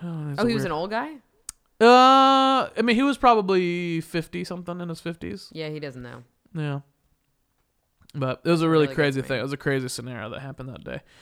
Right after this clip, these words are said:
Speaker 2: Yeah.
Speaker 1: But, uh, but that, I, I, uh, I'll probably tell that story, the full story sometime. But, uh, but that, but those sto-, like, I have several stories that are like that where something kind of
Speaker 2: Right.
Speaker 1: small happened, and then I dwell and dwell
Speaker 2: Yes.
Speaker 1: and dwell, and then it gets bigger and bigger, and then by the end of the day,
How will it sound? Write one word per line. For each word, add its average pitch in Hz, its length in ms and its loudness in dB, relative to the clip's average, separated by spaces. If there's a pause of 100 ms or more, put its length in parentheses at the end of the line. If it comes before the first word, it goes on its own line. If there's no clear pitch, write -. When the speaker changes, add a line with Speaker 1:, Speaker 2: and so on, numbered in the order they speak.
(120)
Speaker 2:
Yeah. 143 80 -16
Speaker 1:
But, 185 160 8
uh, 196 120 4
but 180 160 2
that, 175 260 4
I, 165 100 4
I, 156 720 -2
uh, 139 320 2
I'll 156 120 2
probably 147 180 6
tell 156 100 0
that 127 140 0
story, 147 220 -2
the 131 100 -6
full 143 180 -4
story 131 220 -4
sometime. 127 400 -6
But, 127 140 -6
uh, 156 120 0
but 160 160 2
that, 143 180 0
but 139 260 -4 (260)
those 143 240 0
sto-, - 240 -2
like, 143 160 -2
I 156 80 2
have 147 100 0
several 170 380 4
stories 135 400 -4
that 131 80 -8
are 120 80 -6
like 131 220 -6
that 123 160 -6
where 127 240 -10 (280)
something 196 520 -2 (500)
kind 156 180 0
of 127 80 -2
Speaker 2:
Right. 147 120 -4
Speaker 1:
small 165 300 6
happened, 123 520 -8
and 139 140 -4
then 127 300 -4 (140)
I 139 120 -2
dwell 131 600 -4
and 127 160 -10
dwell 180 80 -6
Speaker 2:
Yes. 151 200 -2
Speaker 1:
and 135 100 -8
dwell, 131 200 0
and 131 180 -2
then 127 80 -2
it 117 100 -4
gets 127 180 -10
bigger 135 320 0
and 127 140 -8
bigger, 135 200 -4
and 135 120 -4
then 135 140 -4
by 135 100 2
the 127 120 -2
end 143 160 -2
of 131 60 -4
the 131 80 -8
day, 135 440 -6